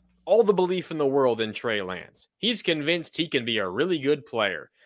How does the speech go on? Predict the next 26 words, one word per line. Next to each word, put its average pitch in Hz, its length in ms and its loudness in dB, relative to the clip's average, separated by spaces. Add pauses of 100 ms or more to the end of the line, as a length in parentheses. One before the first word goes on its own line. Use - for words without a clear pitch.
(140)
Maybe 233 400 4
he's 202 180 0
not 170 240 0
convinced 143 460 0
that 143 100 2
he's 135 140 -4
better 135 260 2
than 120 140 0
Brock 117 320 0
Purdy, 147 420 -4
and 123 100 -6
he 135 100 -6
still 156 300 -2
wants 131 220 -2
Brock 127 340 -2
Purdy 131 280 -4
to 95 100 -10
start. - 400 -2 (320)
But 156 140 4
he's 254 160 4
still 226 200 4
confident 160 600 0
in, 123 180 -4 (100)
in 139 160 -2
Trey 131 280 -2
Lance. 113 380 -2